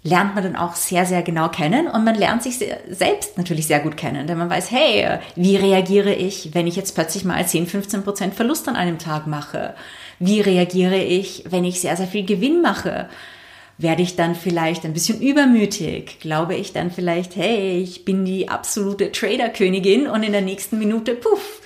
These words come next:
ist mein Gewinn wieder weg und ich denke mir, oh Gott, ich bin die fürchterlichste Traderin auf der ganzen Welt. Also das ist natürlich auch eine Sache.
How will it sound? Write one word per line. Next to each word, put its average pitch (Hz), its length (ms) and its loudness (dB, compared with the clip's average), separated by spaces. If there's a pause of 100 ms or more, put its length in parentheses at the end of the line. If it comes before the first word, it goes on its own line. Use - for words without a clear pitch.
(300)
ist 202 160 -2
mein 196 180 2
Gewinn 208 320 4
wieder 190 240 2
weg - 380 -2
und 202 480 2
ich 202 100 -6
denke 202 280 -4
mir, 202 220 2
oh 208 120 4
Gott, 208 320 2
ich - 160 -8
bin 208 180 0
die 214 160 -4
fürchterlichste 208 500 0
Traderin 208 420 0
auf 220 100 -4 (520)
der 190 100 4
ganzen 196 360 0
Welt. 180 240 0
Also 170 180 -4
das 208 200 0
ist 226 80 -4
natürlich 196 420 0
auch 254 140 2
eine 214 160 0
Sache. 175 320 -2